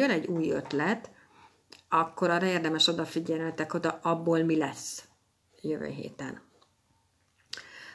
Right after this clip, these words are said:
Akkor ugye a disznó és a nyúl, ez a két zodiákus tök jól támogatják egymást, nagyon jól kijönnek, és tök jó egyensúlyt tudnak behozni az életünkbe.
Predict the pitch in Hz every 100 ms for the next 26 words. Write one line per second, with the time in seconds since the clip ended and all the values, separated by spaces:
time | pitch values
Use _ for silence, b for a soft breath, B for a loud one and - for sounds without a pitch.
0 | B 185 190 - 208 208 208 196 175 170
1 | 220 254 - 262 269 170 - 151 151 160
2 | 180 233 302 B B - 165 156 - 240
3 | 170 165 185 180 220 220 214 240 - -
4 | 196 - 160 - 139 147 143 143 - 117
5 | 139 165 175 220 226 240 233 - 180 165
6 | 165 160 160 - 170 156 147 151 - 165
7 | 156 147 143 160 226 294 - B B B
8 | B B - 156 156 - - 156 - 156
9 | - 160 147 143 143 - 156 - 165 151
10 | 143 147 143 143 143 151 143 143 135 143
11 | 143 - 175 185 202 233 302